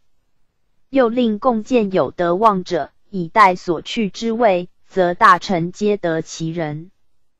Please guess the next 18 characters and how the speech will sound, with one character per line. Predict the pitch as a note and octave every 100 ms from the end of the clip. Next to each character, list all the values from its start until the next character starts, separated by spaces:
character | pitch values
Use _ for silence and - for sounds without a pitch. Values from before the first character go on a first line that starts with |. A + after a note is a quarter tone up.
| _ _ _ _ _
于 | G#3+ G#3
是 | G#3 - B3+
命 | A#3 B3+ A3
之 | - A#3+
各 | A#3 B3 G3
言 | F3+ E3+ F3+
其 | - F3+
所 | - F3+ F3+
属 | - E3+ E3
及 | - E3+
方 | E3+ A3+ A#3
面 | A#3+ F#3+ F#3
郡 | A#3+ G3
县 | - A#3 F#3+
官 | F#3 A3 A3+
之 | - A#3
贤 | A#3 F3+ E3
否， | - E3+ -